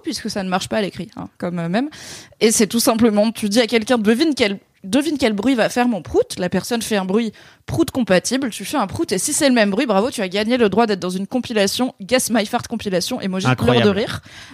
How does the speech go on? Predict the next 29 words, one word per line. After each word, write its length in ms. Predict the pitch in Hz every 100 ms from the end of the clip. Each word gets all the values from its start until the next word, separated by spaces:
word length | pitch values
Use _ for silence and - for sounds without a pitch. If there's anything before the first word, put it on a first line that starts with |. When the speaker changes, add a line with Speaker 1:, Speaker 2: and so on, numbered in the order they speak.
| 240
Speaker 1:
Mon 160 | 208
mec 200 | 233 240
m'en 80 | 233 202
a 40 |
envoyé 220 | 180 180
plusieurs, 560 | 180 - 196 175 190 - 170
euh, 200 | 151 -
je 160 | 175 -
ne 40 |
vais 60 | -
Speaker 2:
Bien 120 | 110
Speaker 1:
pas 100 | 190
Speaker 2:
sûr. 80 | 135
Speaker 1:
toutes 200 | 196 -
vous 100 | 196
les 140 | 180 175
infliger, 360 | - 185 220 - - - -
mais, 300 | 190 202 233
euh, 100 | 190
je 140 | 180
lui 160 | 196 220
ai 60 | 247
demandé, 420 | 226 226 220 285 -
envoie-moi 460 | 233 214 214 220
les 120 | 240 190
meilleurs 300 | 196 208 220
Guess 220 | 202 -
My 140 | 185
Fart, 200 | 180 220